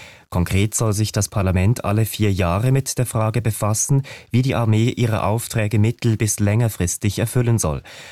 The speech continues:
Dazu gehöre auch ein Kostenrahmen, teilt das V B S mit. Über einzelne Rüstungsgeschäfte würde das Parlament dann nicht mehr abstimmen.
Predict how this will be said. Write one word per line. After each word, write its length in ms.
Dazu 320
gehöre 400
auch 260
ein 140
Kostenrahmen, 960
teilt 420
das 220
V 180
B 120
S 220
mit. 320
Über 220
einzelne 420
Rüstungsgeschäfte 1000
würde 180
das 220
Parlament 560
dann 160
nicht 300
mehr 140
abstimmen. 540